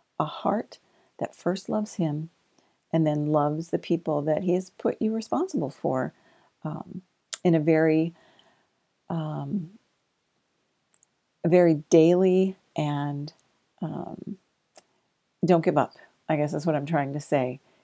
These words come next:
Keep on, keep on praying, uh, praying for our leaders and praying that we would be good followers of the Lord and of the leadership he's given us. Okay, so I asked you also to contrast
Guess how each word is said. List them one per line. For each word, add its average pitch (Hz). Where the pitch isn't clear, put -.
Keep 185
on, 165
keep 170
on 151
praying, 156
uh, 143
praying 160
for 160
our 151
leaders 151
and 180
praying 214
that -
we 175
would 147
be 151
good 175
followers 143
of 151
the 147
Lord 143
and 143
of 143
the 143
leadership 143
he's 143
given 135
us. -
Okay, 160
so 202
I 220
asked 311
you -
also 180
to -
contrast 165